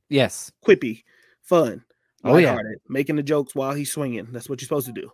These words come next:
Speaker 1: Especially that first scene with Rhino, like,
Speaker 2: Right.
Speaker 1: uh, Alexi in the, in the car.
Speaker 2: Really
Speaker 1: Great,
Speaker 2: good.
Speaker 1: great in it.
Speaker 2: Really
Speaker 1: Yep.
Speaker 2: good, really quippy,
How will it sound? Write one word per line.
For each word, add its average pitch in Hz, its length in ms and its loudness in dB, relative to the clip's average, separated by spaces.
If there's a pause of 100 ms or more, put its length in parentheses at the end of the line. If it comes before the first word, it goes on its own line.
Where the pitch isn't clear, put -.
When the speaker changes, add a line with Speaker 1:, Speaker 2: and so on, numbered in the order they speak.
Speaker 1:
Especially 143 460 0
that 135 280 0
first 139 340 0
scene 131 180 -4
with 123 120 -4
Rhino, 117 460 -2 (220)
like, 120 240 6
Speaker 2:
Right. 117 80 -4
Speaker 1:
uh, 113 300 4
Alexi 123 460 0
in 120 80 -2
the, 117 200 -4
in 117 100 -6
the 110 80 -6
car. 120 400 0 (200)
Speaker 2:
Really 170 260 10
Speaker 1:
Great, 131 120 8
Speaker 2:
good. 151 120 8 (260)
Speaker 1:
great 147 140 2
in 170 60 8
it. 180 120 10
Speaker 2:
Really 208 240 4
Speaker 1:
Yep. 190 120 8
Speaker 2:
good, 180 160 4 (100)
really 175 180 2
quippy, 160 460 0